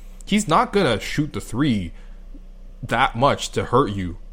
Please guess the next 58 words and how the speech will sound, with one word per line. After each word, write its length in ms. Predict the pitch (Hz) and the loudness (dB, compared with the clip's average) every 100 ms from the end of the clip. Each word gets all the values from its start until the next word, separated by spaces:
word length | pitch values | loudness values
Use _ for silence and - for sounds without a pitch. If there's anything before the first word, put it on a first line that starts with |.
| - | -8
significantly. 800 | - 98 131 123 107 90 85 82 | -6 0 2 2 -2 -2 -6 -8
So 160 | - | -2
I 80 | 104 | 2
didn't 160 | 120 165 | 4 4
know 100 | 196 | 2
why 220 | 135 143 | 4 6
they 80 | 139 | 6
were 160 | 127 | 2
swarming 360 | 117 - 135 123 | 0 -2 -2 -2
him 140 | 104 | -2
there. 220 | 107 113 - - - | 2 2 2 -8 0
Maybe 240 | 165 214 | 2 4
they're 100 | 233 | 6
trying 160 | 208 202 | 6 6
to 100 | 175 | 4
play 140 | 175 | 4
for 140 | 170 143 | 4 2
some 120 | 160 | -2
of 60 | 139 | -2
the 80 | |
turnovers, 540 | 104 131 143 113 98 92 | 0 2 4 2 0 -2
but 160 | 104 | -6
Caris 320 | - 147 165 147 | 0 2 4 2
has 80 | |
proven 320 | 117 - 151 120 | 4 4 4 0
so 160 | 107 | -2
far, 320 | - 98 90 - - - | 2 2 2 -2 -14 -4
even 220 | 170 214 | 0 4
under 180 | 214 180 | 4 4
duress, 440 | 131 120 143 139 | 4 6 4 4
three 260 | - 135 165 | -2 0 4
guys 260 | 147 143 147 | 6 6 6
at 140 | 143 | 4
him, 100 | 143 | 4
he's 160 | 127 135 | 2 2
still 140 | 165 | 2
able 120 | 175 | 2
to 40 | 135 | 2
find 260 | - 135 | 2 2
the 60 | 110 | 4
right 220 | 107 120 | 2 10
pass. 360 | 123 123 117 - | 10 10 4 2
So 420 | - 101 98 - | -2 -2 -2 -6
I, 260 | - - 120 117 | -10 -2 -2 0
I 80 | |
don't 260 | 120 131 180 | 0 2 2
think 380 | 180 151 113 - | 0 -2 -2 -4
the, 420 | 113 104 71 - | -2 -2 -2 -6
you're 180 | 120 113 | -2 0
gonna 160 | 123 135 | 4 2
win 240 | 113 127 | 4 2
a 80 | 110 | 2
lot 180 | 104 107 | 4 4
of 80 | 101 | 2
turnovers 500 | 123 120 104 98 92 | 0 0 0 -2 -2
that 180 | 92 | -2
way. 240 | 90 90 90 - - - - - - | 0 -2 -4 -8 -14 -14 -16 -14 -8
Um, 400 | 95 92 90 87 | -4 -2 -2 -6